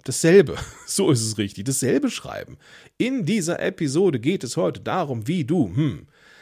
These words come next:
So, und wenn das jedes Mal ist und ich sehe in der Übersicht jedes Mal, "In dieser Episode zeige ich dir heute, wie du", oder dass da n-,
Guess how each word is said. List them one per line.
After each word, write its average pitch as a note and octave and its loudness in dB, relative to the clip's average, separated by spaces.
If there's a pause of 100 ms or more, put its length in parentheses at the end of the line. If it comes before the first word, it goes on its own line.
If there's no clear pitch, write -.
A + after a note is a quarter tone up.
(160)
So, B2 -4
und A#2 -4
wenn C3 0
das C#3+ 0
jedes F3 -2
Mal C#3 0
ist - -6
und G2 -8
ich - -12
sehe C3 -2
in B2 -6
der B2 -6
Übersicht C#3 0
jedes C#3+ -4
Mal, B2+ -2
"In B3 -2
dieser F3 -2
Episode C3+ 0
zeige C#3+ 0
ich E3+ -4
dir A#2+ -4
heute, C3 -4
wie D3+ 0
du", G#2+ -6
oder A#2 -2 (600)
dass - -6
da A#2+ -2
n-, C#3 -14